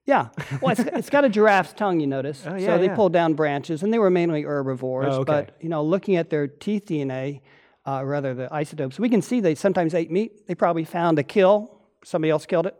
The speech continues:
Speaker 1: and they pushed the carnivore aside, and they had a little bit of meat. But they're all extinct now, too. They developed in South America, came up here, and they're extinct throughout the world. But we still have tree sloths.
Speaker 2: So that's a claw?
Speaker 1: This is a claw, medium-sized claw.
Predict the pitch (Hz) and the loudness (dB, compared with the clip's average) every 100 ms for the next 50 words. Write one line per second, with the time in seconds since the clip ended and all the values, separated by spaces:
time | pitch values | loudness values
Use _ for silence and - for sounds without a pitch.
0 | _ 147 156 151 151 139 180 165 - 143 | _ -8 -4 -2 -4 -4 -6 -6 -6 -6
1 | 135 170 147 139 135 127 139 135 131 131 | -4 -2 0 -2 -4 -6 -6 -6 -8 -8
2 | 139 - 143 135 131 127 131 139 - _ | -10 -8 -8 -6 -8 -8 -6 -8 -10 _
3 | - - _ - 233 349 262 175 - - | -20 -20 _ -8 0 4 6 6 2 -4
4 | 170 160 196 180 - 285 160 151 156 156 | -4 -4 -6 -6 -6 -8 -8 -6 -6 0
5 | 160 156 156 131 160 151 151 170 175 202 | 2 2 0 -6 -2 -2 -2 -2 -2 -2
6 | 220 - 160 151 139 170 175 247 262 _ | -6 -4 -2 0 0 0 2 0 -6 _
7 | _ - 143 143 135 127 120 - 135 120 | _ -12 -10 -6 -4 -6 -6 -6 -8 -8
8 | - 127 120 110 127 123 135 - 147 - | -6 -6 -6 -12 -12 -12 -14 -12 -8 -2
9 | 165 123 _ _ - 135 131 - 98 - | 0 -2 _ _ -12 -8 -8 -8 -14 -16
10 | - _ - 143 139 - - 120 120 131 | -20 _ -8 -6 -6 -10 -12 -10 -10 -12
11 | - - - - 233 247 208 208 - 226 | -16 -16 -8 -4 -2 0 -2 -2 4 8
12 | 214 175 185 202 214 208 190 202 185 139 | 8 8 4 2 -2 0 -2 -2 0 0
13 | 147 | 0